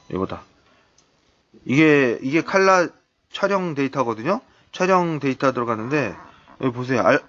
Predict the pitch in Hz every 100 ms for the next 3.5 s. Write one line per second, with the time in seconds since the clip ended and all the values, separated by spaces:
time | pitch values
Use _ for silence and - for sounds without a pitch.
0 | _ - 127 170 175 165 160 185 - 131
1 | 113 101 _ - - 139 170 151 147 151
2 | - 120 107 127 - 175 170 165 - 185
3 | 170 131 - 165